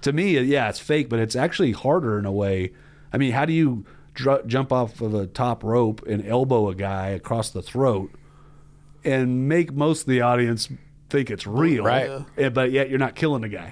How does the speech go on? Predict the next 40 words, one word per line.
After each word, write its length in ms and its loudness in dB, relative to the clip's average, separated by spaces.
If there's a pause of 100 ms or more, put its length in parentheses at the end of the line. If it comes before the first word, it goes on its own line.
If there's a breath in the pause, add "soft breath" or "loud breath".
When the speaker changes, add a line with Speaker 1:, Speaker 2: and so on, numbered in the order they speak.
Speaker 1:
Like, 140 0
Speaker 2:
Right. 80 2
Speaker 1:
that's 260 -4
actually 320 -2
harder 340 2
to 60 -2
do 220 4
than 120 0
Speaker 3:
I 120 0
Speaker 1:
actually 140 2
Speaker 3:
mean, 120 2
Speaker 1:
just 200 0
Speaker 3:
some 40 -10
Speaker 1:
killing 200 4
Speaker 3:
of 40 2
the 60 2
Speaker 1:
the 60 0
guy. 40 0
Speaker 3:
stuff 180 2
that 120 -2
they 160 0
do 440 4 (120)
is 180 -4
crazy. 600 -2 (100)
I 60 -2
mean, 220 -2
nails 360 2
in 80 -2
a 60 -4
two-by-four, 640 0
like, 200 -2
I 260 -2
mean, 240 0 (200 loud breath)
Speaker 2:
Oh, 60 4
yeah. 80 6
Speaker 3:
jumping 240 4
off 160 0
a 60 -4
steel 340 2
cage 540 2